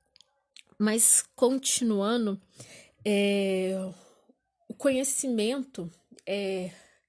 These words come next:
seria, a gente poderia usar as nossas percepções pra construir um co-, o, as nossas percepções subjetivas pra construir um conhecimento objetivo.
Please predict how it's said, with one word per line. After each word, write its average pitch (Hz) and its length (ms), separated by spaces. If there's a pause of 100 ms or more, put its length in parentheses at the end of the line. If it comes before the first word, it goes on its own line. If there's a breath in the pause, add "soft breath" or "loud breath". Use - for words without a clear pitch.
(520 loud breath)
seria, 226 680
a 214 80
gente 220 300
poderia 240 520
usar 196 520 (200)
as 202 140
nossas 226 320
percepções 262 1300 (380 loud breath)
pra 240 100
construir 254 580
um 311 100
co-, - 180
o, 220 160
as 190 80
nossas 214 260 (400)
percepções 233 680
subjetivas 240 1160 (320 loud breath)
pra 226 140
construir 262 800
um 269 80
conhecimento 233 1000
objetivo. 220 920